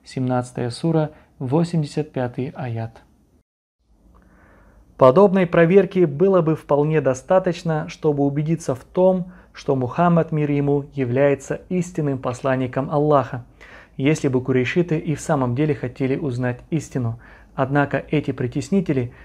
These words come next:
отвергали всё, кроме своего неверия. Похоже на то, что, когда им стало ясно истинное положение дел, они проявили некоторую гибкость и выразили готовность выслушивать то,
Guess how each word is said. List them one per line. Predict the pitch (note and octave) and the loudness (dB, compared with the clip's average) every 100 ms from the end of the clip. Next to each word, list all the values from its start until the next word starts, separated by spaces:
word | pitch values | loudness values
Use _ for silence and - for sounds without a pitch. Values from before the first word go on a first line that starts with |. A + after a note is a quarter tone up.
| - | -12
отвергали | - C3 C#3 C#3 C3+ A#2+ | -8 -4 0 2 2 2
всё, | - E3+ D#3+ D3+ - - | -2 2 2 0 -12 -10
кроме | D3+ C#3 B2 | -2 0 0
своего | C3+ A#2+ A#2+ | 0 0 0
неверия. | B2 C3 C3 A#2+ A#2 - - _ _ - - - - | 0 2 0 0 -6 -12 -20 _ _ -20 -20 -16 -6
Похоже | B2 E3 F3 D3 | 0 4 4 4
на | C3+ | 0
то, | B2 - E3+ E3+ - | 0 2 4 2 -2
что, | - - B2+ B2 B2+ - | -12 -2 0 0 -2 -4
когда | C3 C#3+ C#3 | 0 2 2
им | B2 | 0
стало | - C#3+ C3+ | 0 2 4
ясно | B2+ C3+ C3+ B2 B2+ A#2 - - _ | 2 2 2 0 -8 -8 -12 -20 _
истинное | F3 E3+ - C3+ B2+ | -4 -4 -4 -4 -2
положение | C3+ C#3 C#3 D3 C3 B2 | 2 2 2 0 -2 -2
дел, | D3 E3 D#3+ - - - | 2 2 2 -8 -20 -10
они | C3+ C#3+ F3+ | -4 -2 0
проявили | D#3+ D3+ D3 D#3+ D3 | 0 0 2 2 2
некоторую | D3 D#3 D3+ C#3 C3+ | 0 -2 -2 -2 -2
гибкость | B2+ E3+ F#3 D#3 C3+ - | -2 -4 -2 -4 -4 -6
и | D#3 | -6
выразили | C3 D#3+ E3+ D3+ C#3+ | 0 4 4 2 -2
готовность | C#3 B2+ D#3+ D3+ D3 C#3 C#3 | -2 -2 -2 -2 -4 -6 -8
выслушивать | B2+ D#3+ - C3 A#2+ - | -4 -4 -4 -4 -4 -2
то, | E3 E3+ E3+ | 4 4 2